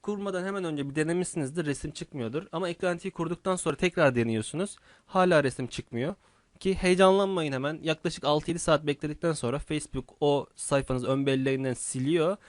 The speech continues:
ve tekrar deneyebilirsiniz. Hani Facebook'tan dolayı tamamen, e, sizin sitenizle alakalı değil. Robot text de, e, daha önce anlattım mı hatırlamıyorum ama burada işte, e, kurallar veriyoruz. Mesela ne veriyoruz? Diyor-, diyoruz ki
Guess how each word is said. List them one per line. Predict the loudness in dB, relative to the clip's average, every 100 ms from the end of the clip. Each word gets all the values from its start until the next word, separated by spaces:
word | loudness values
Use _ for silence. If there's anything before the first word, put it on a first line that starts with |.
| -20 _
ve | -8
tekrar | -6 -4 -4 -4
deneyebilirsiniz. | -4 -4 -4 -6 -6 -8
Hani | -8
Facebook'tan | -8 -10 -12 -6 -4 -4
dolayı | -4 -4
tamamen, | -4 -2 0 -2 -4 -12 -6
e, | -4 -4
sizin | -4 -6
sitenizle | -6 -8 -8 -4
alakalı | -2 -2 -2 -4 0
değil. | -2 -2 -10 _ -20 -20 -20 -20 _ 2
Robot | 4 4 2
text | -4 -4 -10 -20 _ _ _ 2
de, | 2 2 -6 _
e, | 0
daha | 2 2 4 2
önce | 2 0
anlattım | 0 -4 -4 -4
mı | -2
hatırlamıyorum | -4 -4 -2 -2 -2
ama | -2 -2 -2
burada | -2 0 0
işte, | 0 -2 -2 -2 -6 -20 _ _ _ _ _ _ -4
e, | 0 2 2 2 2 0 0
kurallar | 6 6 8 6 6
veriyoruz. | 2 2 -2 -4
Mesela | -4 0 2 2
ne | 2 2
veriyoruz? | 2 2 -2 -6 -12 _ _ -4
Diyor-, | 0 0 0 0
diyoruz | 0 0 -4
ki | -6 -6